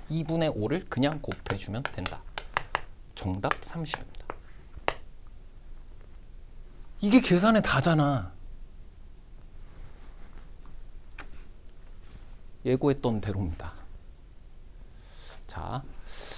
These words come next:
이 기하라는 교과목의 매력을 좀,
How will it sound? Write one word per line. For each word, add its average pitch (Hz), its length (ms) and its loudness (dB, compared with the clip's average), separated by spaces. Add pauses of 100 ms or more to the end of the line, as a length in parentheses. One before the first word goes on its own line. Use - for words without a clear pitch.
(440)
이 165 140 6
기하라는 226 680 8
교과목의 127 840 6
매력을 139 580 4
좀, 160 320 4